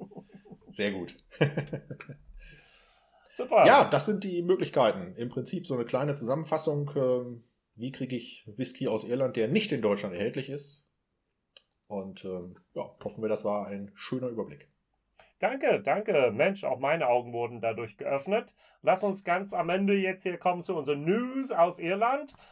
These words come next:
Speaker 2: Was gibt es denn Neues? Wobei, das ist nicht ganz Irland, was wir jetzt vor uns haben.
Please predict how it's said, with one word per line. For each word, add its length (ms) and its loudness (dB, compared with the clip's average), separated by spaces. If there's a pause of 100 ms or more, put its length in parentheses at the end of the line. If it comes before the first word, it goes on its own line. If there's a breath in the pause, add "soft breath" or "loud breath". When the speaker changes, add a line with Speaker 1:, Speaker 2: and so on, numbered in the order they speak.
Speaker 2:
Was 380 4
gibt 320 -2
es 220 -4
denn 240 2
Neues? 640 6
Wobei, 300 4
das 180 -6
ist 140 -14
nicht 180 -12
ganz 240 -2
Irland, 480 0
was 160 -4
wir 80 -4
jetzt 220 -6
vor 180 0
uns 80 -8
haben. 340 -2